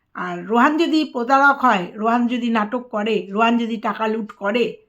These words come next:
তার পানিশড পাবলিক কতটা দিতে পারবে আমি জানি না, কিন্তু ওপরে একজন আছে, তার কাছে একদম সূক্ষ্ম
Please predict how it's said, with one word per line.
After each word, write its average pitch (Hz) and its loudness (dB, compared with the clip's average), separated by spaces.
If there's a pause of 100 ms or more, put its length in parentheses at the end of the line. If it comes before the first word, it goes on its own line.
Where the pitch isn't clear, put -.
(180)
তার 233 2 (120)
পানিশড 247 0 (320)
পাবলিক 240 2
কতটা 254 0
দিতে 202 -6
পারবে 214 -2 (300)
আমি 220 -4
জানি 190 -2
না, 175 -12 (100)
কিন্তু 208 -10
ওপরে 240 -4
একজন 226 -2
আছে, 233 -8 (340)
তার 190 -4
কাছে 196 -10 (300)
একদম 196 -4
সূক্ষ্ম 269 -8